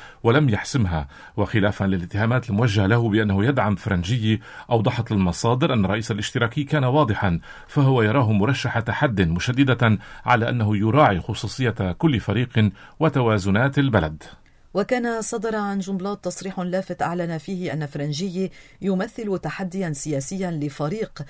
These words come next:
Speaker 2: فيما النائب ميشيل معوض يمثل تحدياً لفريق آخر، مطالباً برئيس توافقي بمؤهلات معينة،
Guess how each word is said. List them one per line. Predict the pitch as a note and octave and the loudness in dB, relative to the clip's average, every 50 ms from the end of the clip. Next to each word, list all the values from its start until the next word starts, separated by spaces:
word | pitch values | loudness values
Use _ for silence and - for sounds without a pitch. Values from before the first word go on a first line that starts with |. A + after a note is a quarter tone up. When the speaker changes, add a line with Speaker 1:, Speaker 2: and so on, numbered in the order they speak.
| - - - | -16 -20 -20
Speaker 2:
فيما | _ G#3+ B3+ B3+ A#3+ | _ -4 -4 -2 -2
النائب | A3+ A3 B3+ C4 - A#3 G3 F3 | -2 -2 -4 -4 -4 -4 -4 -4
ميشيل | G3 F#3+ - - F#3+ F#3+ G3+ | -4 -4 -2 -4 -4 -2 -2
معوض | G3 F#3 G3 A3+ G#3 F#3 E3+ D3 C3 | -2 -4 -4 -2 0 0 0 0 -2
يمثل | D3+ D3+ D3 D3 G3 - - A3 G#3 G3+ F#3+ | -2 -2 -2 -4 -6 -6 -8 -8 -6 -6 -6
تحدياً | - D#3+ D3 - G#3 F#3+ - G3+ G3+ F#3 F3+ | -6 -8 -8 -8 -10 -10 -6 -4 -4 -2 -2
لفريق | E3 C#3+ C#3 - C#3 B2+ D3 D3+ - A#3 A3 - - | -4 -6 -6 -8 -6 -6 -6 -6 -6 -8 -6 -6 -6
آخر، | G#3 E3 - D3+ B2+ B2 B2 - - - - - - | -8 -6 -6 -6 -6 -6 -8 -16 -20 -20 -20 -10 -6
مطالباً | G#3+ B3 A#3+ D4+ D4+ C#4 G#3 D#3 C#3 D3 D3 C#3+ C3+ - - | -6 -6 -4 -2 -2 -2 -2 -2 -2 -4 -4 -6 -8 -8 -6
برئيس | D3+ D#3 D3+ D3 - - - D3+ - | -6 -4 -4 -4 -6 -8 -8 -8 -6
توافقي | - D#3 C#3+ C#3+ C#3+ C#3+ C#3+ C#3+ C#3+ C#3 - C#3 C#3 - G#3+ A#3+ C4 A#3+ | -6 -6 -6 -4 -4 -4 -2 -2 -4 -6 -8 -10 -8 -8 -8 -6 -6 -6
بمؤهلات | F3+ D#3 D#3 D3+ C#3+ - - C#3+ C#3+ E3 E3 F#3 G#3+ A#3 A3 - - - - | -4 -4 -4 -4 -4 -4 -6 -6 -6 -6 -4 -4 -6 -6 -8 -8 -10 -8 -6
معينة، | E3 E3 D#3+ E3+ D#3+ G#3 A#3+ G3+ F#3+ D#3 D#3 D3 C#3+ | -4 -4 -4 -4 -6 -8 -6 -4 -4 -2 -2 -4 -4